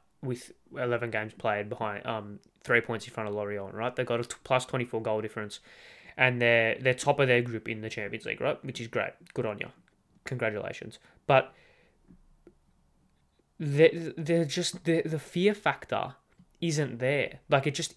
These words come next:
is not there. The, like, based off of their last game against Marseille, they lined up in, like, a four three one two.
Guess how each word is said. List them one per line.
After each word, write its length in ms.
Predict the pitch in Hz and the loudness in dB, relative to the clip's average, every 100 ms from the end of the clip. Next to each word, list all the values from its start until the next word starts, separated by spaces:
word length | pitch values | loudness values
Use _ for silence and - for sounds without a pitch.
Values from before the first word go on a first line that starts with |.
| - | -4
is 220 | 156 139 | -2 0
not 280 | 135 117 - | -2 -4 -2
there. 340 | 123 104 110 131 | 2 2 0 -4
The, 220 | 139 - 143 | -4 -4 -6
like, 360 | 147 143 139 | -2 -2 0
based 260 | 139 151 - | 4 4 4
off 200 | 151 - | -2 0
of 60 | 139 | 0
their 120 | 127 | 4
last 260 | 131 135 | 4 4
game 120 | 131 120 | 2 -2
against 220 | 120 - | -4 -4
Marseille, 400 | 117 - 117 107 - _ _ _ _ _ _ - - | -6 0 0 0 -6 _ _ _ _ _ _ -20 -4
they 120 | 131 | 0
lined 180 | 127 131 | 0 0
up 80 | 127 | -2
in, 80 | |
like, 180 | 113 - | -6 -8
a 40 | - | -12
four 280 | - 113 | -8 -8
three 220 | 110 110 107 | -6 -6 -6
one 220 | 107 120 | -8 -10
two. 280 | - 113 | -10 -10